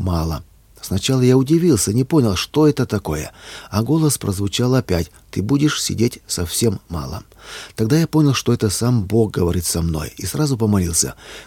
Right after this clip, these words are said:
«Господи, благодарю Тебя, что мой первый срок будет небольшой». На первом же допросе я сказал следователю: «Сегодня у нас с вами первая и последняя встреча. Вы можете ко мне больше не приходить, потому что ни на один вопрос я вам не дам ответа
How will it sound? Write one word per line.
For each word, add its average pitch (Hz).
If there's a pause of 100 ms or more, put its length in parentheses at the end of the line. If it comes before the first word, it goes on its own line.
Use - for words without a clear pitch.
«Господи, 87
благодарю 113
Тебя, 78
что -
мой 80
первый 85
срок 131
будет 104 (100)
небольшой». 78 (500)
На 123
первом 165
же 127
допросе 123
я 123
сказал 139
следователю: 85 (340)
«Сегодня 165
у 143
нас 143
с -
вами 131
первая 123
и -
последняя 101
встреча. 71 (420)
Вы 123
можете 165
ко 127
мне 135
больше 120
не 110
приходить, 113
потому 98
что 95
ни 107
на 98
один 92
вопрос 85
я 156
вам 147
не 127
дам 104
ответа 85